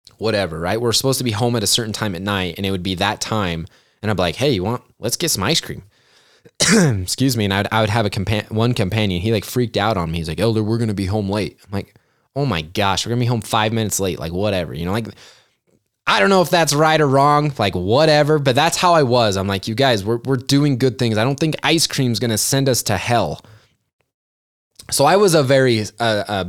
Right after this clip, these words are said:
spirit. You know, there's letter of the law and spirit of the law. I was very spirit of the law.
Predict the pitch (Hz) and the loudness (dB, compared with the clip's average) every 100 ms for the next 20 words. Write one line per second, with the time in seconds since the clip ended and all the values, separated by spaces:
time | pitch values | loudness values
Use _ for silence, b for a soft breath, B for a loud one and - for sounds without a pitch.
0 | 87 _ _ _ - - - - 123 92 | -8 _ _ _ -6 -2 -2 0 0 0
1 | - _ _ _ _ _ _ _ _ _ | -4 _ _ _ _ _ _ _ _ _
2 | _ - 104 107 95 107 127 151 147 135 | _ -4 0 0 0 2 2 4 4 2
3 | 131 127 135 131 107 - - 131 143 135 | 2 4 4 2 0 -2 0 0 2 2
4 | 131 127 131 131 110 117 101 - - 123 | 2 2 2 2 0 0 0 0 0 0
5 | 117 98 82 85 82 80 90 | 0 0 -4 -2 -2 -4 -8